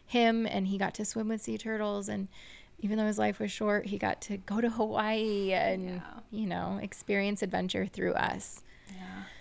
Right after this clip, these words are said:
Speaker 2: I love that. That's
Speaker 1: So.
Speaker 2: beautiful.
Speaker 1: <laughs>
Speaker 2: That's so beautiful. I love it.
Speaker 1: Yeah.
Speaker 2: So Sarah, to kinda wrap things up then, uh, thank you so much for being here. This
Speaker 1: Of
Speaker 2: has
Speaker 1: course.
Speaker 2: been,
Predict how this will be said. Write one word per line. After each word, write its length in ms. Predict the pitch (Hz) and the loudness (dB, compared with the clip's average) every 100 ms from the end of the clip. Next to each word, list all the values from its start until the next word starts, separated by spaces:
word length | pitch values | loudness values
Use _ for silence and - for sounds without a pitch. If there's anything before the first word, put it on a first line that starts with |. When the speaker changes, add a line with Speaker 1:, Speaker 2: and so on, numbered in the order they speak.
| - - 208 | -16 -6 -4
Speaker 2:
I 40 | |
love 180 | 196 185 - | -2 -2 -2
that. 300 | 175 165 180 | -2 -2 0
That's 160 | 190 | 0
Speaker 1:
So. 80 | - - | 0 2
Speaker 2:
beautiful. 1000 | 208 247 240 247 285 294 320 277 277 269 | 2 2 2 4 4 4 4 4 2 0
Speaker 1:
<laughs> 60 | - | -2
Speaker 2:
That's 200 | 208 196 | -2 0
so 200 | - 208 | 2 0
beautiful. 640 | 190 185 175 175 139 180 190 | 0 -2 -4 -6 -6 -6 -6
I 100 | 185 | -6
love 240 | 180 165 151 | -2 -2 -2
it. 380 | 151 - - - | -6 -8 -6 -2
Speaker 1:
Yeah. 300 | 185 - - | -2 -2 2
Speaker 2:
So 180 | 233 | 4
Sarah, 320 | 226 240 233 247 | 4 4 4 4
to 80 | |
kinda 240 | 240 214 220 | 2 2 2
wrap 220 | 214 214 | 2 2
things 300 | 233 220 214 | 0 0 2
up 240 | 208 - - | 0 0 0
then, 500 | 202 208 247 285 - | 2 4 4 4 2
uh, 160 | 214 214 208 | 0 0 2
thank 240 | 226 220 220 | 2 4 4
you 120 | 247 | 2
so 380 | 247 - 220 226 | 2 2 4 4
much 260 | 208 202 | 4 2
for 140 | - 202 | -2 -2
being 300 | 185 170 175 | 0 -2 -4
here. 480 | 170 160 160 180 190 | -4 -2 0 -2 -2
This 260 | 190 190 | -2 -2
Speaker 1:
Of 60 | 202 | -2
Speaker 2:
has 100 | 208 | 0
Speaker 1:
course. 200 | - 175 | 4 4
Speaker 2:
been, 640 | 190 190 185 185 185 185 | 6 4 2 2 0 -2